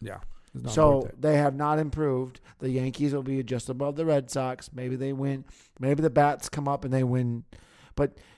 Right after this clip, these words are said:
Speaker 2: okay, they were eighty-two and eighty last year.
Speaker 1: Mm-hmm.
Speaker 2: They have to win.
Speaker 1: Like, ninety-six games at
Speaker 2: Yeah,
Speaker 1: least.
Speaker 2: remember, we're not e-, I, I didn't even mention the effing Tampa Bay Rays yet.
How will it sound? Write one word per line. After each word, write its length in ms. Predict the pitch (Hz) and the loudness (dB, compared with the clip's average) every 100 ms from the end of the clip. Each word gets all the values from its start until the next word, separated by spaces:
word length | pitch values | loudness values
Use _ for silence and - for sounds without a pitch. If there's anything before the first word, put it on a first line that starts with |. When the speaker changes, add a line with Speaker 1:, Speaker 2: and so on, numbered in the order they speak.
| _ _ _ _ _ - | _ _ _ _ _ -6
Speaker 2:
okay, 200 | 143 117 | -4 2
they 140 | 139 | 4
were 160 | 190 - | 4 4
eighty-two 520 | 180 175 165 - 175 | 6 6 6 -2 -2
and 100 | 156 | -2
eighty 340 | 139 147 143 123 | 0 0 2 0
last 380 | 104 95 107 - | -2 -8 -12 -12
year. 280 | - - _ _ | -14 -16 _ _
Speaker 1:
Mm-hmm. 280 | 107 95 113 117 _ _ _ _ - | -10 -8 -10 -12 _ _ _ _ -6
Speaker 2:
They 220 | 127 165 | 2 4
have 260 | 170 185 - | 6 2 0
to 100 | 185 | -2
win. 560 | 151 175 139 107 101 - _ - _ _ - | 0 0 2 0 -6 -16 _ -20 _ _ -14
Speaker 1:
Like, 160 | 147 104 | -12 -10
ninety-six 640 | 104 110 110 - 120 - | -10 -8 -8 -8 -12 -12
games 340 | - 110 107 101 | -14 -12 -12 -6
at 80 | - | 2
Speaker 2:
Yeah, 140 | 214 | 2
Speaker 1:
least. 160 | 113 185 | 2 2
Speaker 2:
remember, 340 | 220 277 247 | 4 6 6
we're 80 | 240 | 6
not 160 | 254 | 4
e-, 100 | 233 - - | 4 0 -4
I, 160 | 147 | -6
I 160 | - 202 | 4 4
didn't 160 | 254 262 | 6 2
even 220 | 202 165 | 4 4
mention 360 | 180 233 226 180 | 2 0 -2 -2
the 80 | |
effing 360 | - 160 - 143 | 2 2 2 -2
Tampa 280 | 160 165 143 | 0 2 2
Bay 360 | 131 139 131 117 - | 4 4 4 -4 2
Rays 340 | 151 240 190 | 4 4 2
yet. 300 | 131 135 - | 0 0 -2